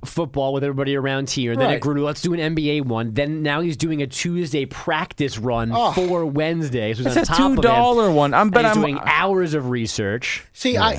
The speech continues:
Speaker 2: see. I could not. I, I tried looking at the N B A thing, and I, I it was like,
Speaker 3: It's different.
Speaker 2: "No way,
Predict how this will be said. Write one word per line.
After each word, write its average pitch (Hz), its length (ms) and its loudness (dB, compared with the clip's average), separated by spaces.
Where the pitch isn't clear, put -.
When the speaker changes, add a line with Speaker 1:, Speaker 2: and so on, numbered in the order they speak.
Speaker 2:
see. 208 220 -4
I 220 140 2
could 247 200 -4
not. 220 320 0
I, 160 160 2
I 208 220 0
tried 196 260 0
looking 180 260 0
at 147 100 0
the 131 140 -4
N 127 80 -6
B 131 120 -6
A 123 120 -4
thing, 110 360 -6
and 139 340 -2
I, 147 160 2
I 160 140 0
it 151 180 -2
was 147 160 -2
like, 139 240 -2
Speaker 3:
It's - 200 -2
different. 196 500 4
Speaker 2:
"No 185 60 2
way, 170 220 2